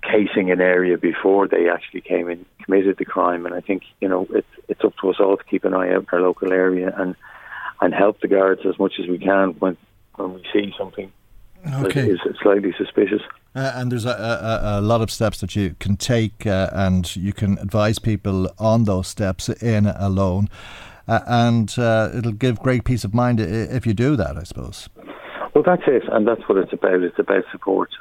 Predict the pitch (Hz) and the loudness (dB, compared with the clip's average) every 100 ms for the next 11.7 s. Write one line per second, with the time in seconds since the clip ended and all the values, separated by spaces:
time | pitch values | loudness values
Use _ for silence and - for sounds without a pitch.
0 | - 87 87 95 92 90 - - 98 92 | -8 -6 -6 -4 0 0 -2 -2 0 2
1 | 90 - _ - - _ _ _ - 95 | -2 -6 _ -20 -20 _ _ _ 0 2
2 | 92 90 98 98 92 - 92 87 92 90 | 2 2 2 2 2 -2 -4 2 2 2
3 | 90 95 92 95 95 _ 107 95 92 - | 0 -2 -2 -2 -4 _ -8 -4 -4 -4
4 | 101 95 95 98 98 95 90 - 95 - | -2 0 2 4 4 2 0 -2 -2 0
5 | 90 87 98 - _ - - - 95 98 | -2 2 0 0 _ -14 -8 -6 2 2
6 | 95 - 98 90 87 101 - 95 90 92 | 2 2 2 2 -2 -4 0 -2 0 0
7 | 101 101 95 92 95 95 - - 92 87 | 2 4 2 2 0 -2 -6 -4 -4 0
8 | 107 90 95 90 90 92 85 - 92 101 | 2 2 2 2 2 0 -2 -6 -2 0
9 | 95 92 87 95 101 98 - 98 95 - | 0 -2 -8 -2 2 2 0 0 0 2
10 | 101 95 101 92 - - 101 - 101 101 | 0 0 -6 -10 -8 -2 -2 -2 -6 -2
11 | 98 - 104 101 101 98 | -2 0 -2 0 -2 -4